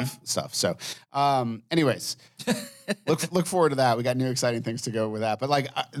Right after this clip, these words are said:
Speaker 1: the holding midfielder, again, have that, have that number six drop back in between the center backs and provide some of that sort of defensive rigidity back there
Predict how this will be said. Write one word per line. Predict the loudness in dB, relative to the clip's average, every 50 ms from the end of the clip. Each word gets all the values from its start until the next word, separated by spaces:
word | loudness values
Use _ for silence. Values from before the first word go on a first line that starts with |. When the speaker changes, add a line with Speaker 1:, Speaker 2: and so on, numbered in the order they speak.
| -6 -6 _ _
Speaker 1:
the | -2 0
holding | 2 4 4 4 4
midfielder, | 4 2 2 2 2 4 4 4 2 0 0
again, | 0 -2 -2 -2 -2
have | -4 -2 -2 -2 0 2
that, | 2 2 2 0 -4 -6
have | -4 -2 -2 0 2
that | 2 0 0 0
number | 2 2 4 4
six | 2 2 2 0 -2 -2
drop | -2 0 0 0 0 0
back | 0 0 0 0 -2 -2
in | 0 2 2
between | 2 2 0 0 0 0 -2
the | -2
center | -2 -2 -2 -2 -4
backs | -4 -4 -6 -6 -8 -10
and | -10 -8
provide | -4 -4 -4 -4 -4
some | -6 -6 -4
of | -2
that | -2 -2 -2 -4 -6 -14 -20 _ _ _ _ -4
sort | 2 4 4
of | 4 2
defensive | -2 -2 0 0 2 0 0 0
rigidity | -2 0 0 0 0 2 0 0
back | 0 0 0 0
there | 0 -2 -2